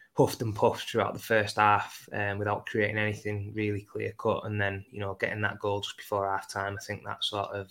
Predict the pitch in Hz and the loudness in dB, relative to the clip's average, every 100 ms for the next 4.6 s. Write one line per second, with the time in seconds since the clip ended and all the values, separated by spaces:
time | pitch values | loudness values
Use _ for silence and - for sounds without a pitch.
0 | 98 98 95 95 95 _ _ _ _ - | -4 -2 -2 -2 -6 _ _ _ _ -20
1 | _ - 110 107 104 101 95 98 104 82 | _ -2 0 0 -2 0 -2 0 0 0
2 | 107 104 104 95 - - 104 95 - 107 | -2 -2 -4 -6 -12 -12 -10 -6 -6 -6
3 | 104 98 98 - - 87 101 101 98 101 | 0 2 2 2 -4 -4 -4 -4 -2 -2
4 | - - 101 104 101 101 | -2 -4 -4 -2 -2 -4